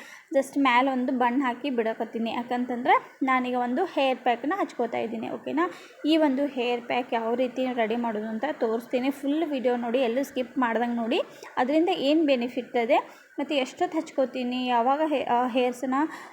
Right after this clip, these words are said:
ವಾಶ್ ಮಾಡ್ಕೋತೀನಿ, ಹಾಗೆ ಯಾವ ರೀತಿ, ಆ, ಆ, ಲಾಸ್ಟಿಗೆ, ಮ್, ಯಾವ ರೀತಿ ನನ್ನ ಹೇರ್ಸ್ ಆಗಿದೆ ಅಂತಲೂ ನಾನು ಶೇರ್ ಮಾಡ್ಕೋತೀನಿ. ಓಕೆ, ಈಗ ನಾನು ಒಂದು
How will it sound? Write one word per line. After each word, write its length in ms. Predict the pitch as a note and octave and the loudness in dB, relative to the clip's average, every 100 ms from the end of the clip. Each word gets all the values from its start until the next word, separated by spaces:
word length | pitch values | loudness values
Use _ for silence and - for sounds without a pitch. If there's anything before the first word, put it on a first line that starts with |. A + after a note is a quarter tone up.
| - | -4
ವಾಶ್ 460 | C4 A#3 A#3+ C4+ - | 2 2 2 -2 -2
ಮಾಡ್ಕೋತೀನಿ, 840 | C#4 A#3 A#3 A3+ A3+ A#3+ A#3+ C4 C4 - - - - | 0 0 -2 -4 -4 -4 -2 -2 -4 -12 -20 -20 -8
ಹಾಗೆ 640 | B3+ A#3 D4+ A4+ - - - | -6 -2 0 -2 -6 -12 0
ಯಾವ 240 | C#4 C4+ | 4 4
ರೀತಿ, 380 | D4+ C#4+ C#4+ C#4+ | 2 0 0 2
ಆ, 500 | C4+ B3+ B3 B3 A#3+ B3 C#4+ | 2 2 2 2 0 -4 -4
ಆ, 360 | A#3+ A#3+ A3+ | -2 0 0
ಲಾಸ್ಟಿಗೆ, 800 | B3 B3+ A#3+ C4+ C4+ D#4 C4+ C#4+ | 2 2 4 2 0 -2 2 2
ಮ್, 300 | - C4 B3+ | 2 -2 2
ಯಾವ 160 | B3 B3+ | 4 4
ರೀತಿ 220 | C4 C#4+ | 2 0
ನನ್ನ 200 | C4+ C4+ | 0 2
ಹೇರ್ಸ್ 400 | C#4 A#3+ B3 - C4 | 2 2 -2 -4 -4
ಆಗಿದೆ 460 | - A#3 A#3 C4+ B3+ | 0 0 0 0 0
ಅಂತಲೂ 600 | A#3+ A#3 A#3 B3+ G4 - - - - - | 0 -2 -2 -2 -2 -8 -20 -20 -10 -2
ನಾನು 200 | C4 C#4+ | 0 0
ಶೇರ್ 280 | - B3 | 2 0
ಮಾಡ್ಕೋತೀನಿ. 520 | A#3+ A3+ - A#3+ A#3 - - - - - | 0 -6 -8 -6 -6 -8 -14 -20 -12 -6
ಓಕೆ, 180 | C4 D4 | -2 -2
ಈಗ 260 | - C#4+ D4+ | -2 0 2
ನಾನು 320 | D4+ D4 F4+ | 2 4 2
ಒಂದು 560 | D#4+ C4 C4 B3+ C#4+ | 2 2 2 2 2